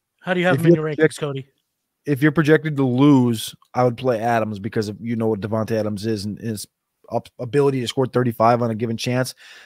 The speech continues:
Speaker 2: But if you're in a tight game or you're projected to win, I'm going Rashee Rice. I actually have Rashee seven spots ahead of him this week.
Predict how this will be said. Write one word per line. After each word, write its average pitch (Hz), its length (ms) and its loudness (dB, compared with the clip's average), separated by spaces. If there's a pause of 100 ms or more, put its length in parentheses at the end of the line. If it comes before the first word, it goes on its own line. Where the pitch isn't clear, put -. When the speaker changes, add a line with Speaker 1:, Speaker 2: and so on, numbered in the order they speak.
(120)
Speaker 2:
But 127 120 2
if 117 120 -2
you're 147 380 10
in 127 120 -4
a 127 60 0
tight 143 280 2
game 135 280 0
or 131 120 0
you're 123 100 2
projected 123 380 0
to 117 60 2
win, 120 180 0
I'm 117 100 -2
going 117 180 -2
Rashee 107 360 0
Rice. 104 200 0
I 113 100 4
actually 110 220 -2
have 104 100 -2
Rashee 107 300 0
seven 107 360 -2
spots - 280 -8
ahead 101 200 -8
of 98 80 -6
him 95 100 -8
this 92 160 -14
week. 95 240 -12